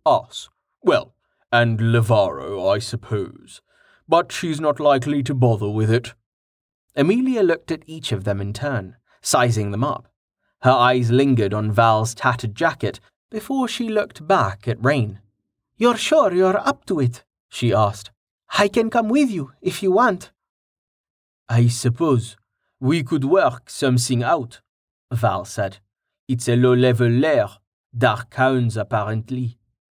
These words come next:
My share is going to Rain to help with his debt. I owe him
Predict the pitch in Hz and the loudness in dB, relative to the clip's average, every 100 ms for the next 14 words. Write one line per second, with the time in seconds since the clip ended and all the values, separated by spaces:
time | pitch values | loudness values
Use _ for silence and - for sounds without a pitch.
0 | _ - 113 123 123 160 139 135 123 143 | _ -6 0 2 2 0 4 4 4 0
1 | 131 120 160 156 135 160 151 170 127 101 | 0 0 0 0 -4 -4 0 2 0 -2
2 | 98 _ _ - 127 117 117 117 110 117 | -12 _ _ -2 2 4 2 0 -2 0
3 | 101 107 139 - - _ _ _ _ - | -2 0 0 0 -14 _ _ _ _ -10
4 | 90 107 113 110 113 131 117 98 | -2 0 2 2 4 4 2 -2